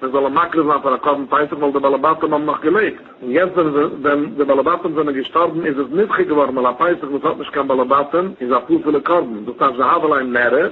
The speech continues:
sie können gewesen, ruhig bei Chatzos. Der Nitche, wenn der Balabatum sind gestorben, ist es geworden, aufgestippt. Wir haben am Meer, der Nitche, Schiff, eine Häuser der Meere.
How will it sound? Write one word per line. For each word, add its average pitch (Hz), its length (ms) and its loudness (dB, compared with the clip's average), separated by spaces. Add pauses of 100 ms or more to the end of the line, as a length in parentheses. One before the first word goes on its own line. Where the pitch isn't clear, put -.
sie 127 60 -12
können 147 340 -2
gewesen, 135 300 -2
ruhig 143 280 2
bei 120 100 0
Chatzos. 120 500 0 (440)
Der 127 80 -2
Nitche, 196 260 0
wenn 139 140 -2
der 131 60 -2
Balabatum 147 400 2
sind 165 160 0
gestorben, 185 340 -2
ist 156 80 0
es 147 100 -2
geworden, 165 280 2
aufgestippt. 180 520 -2 (200)
Wir 117 180 -4
haben 190 160 4
am 160 160 0
Meer, 185 240 2
der 135 140 0
Nitche, 175 580 0
Schiff, 196 160 0 (100)
eine 175 320 0
Häuser 160 300 2
der 147 140 0
Meere. 107 400 -2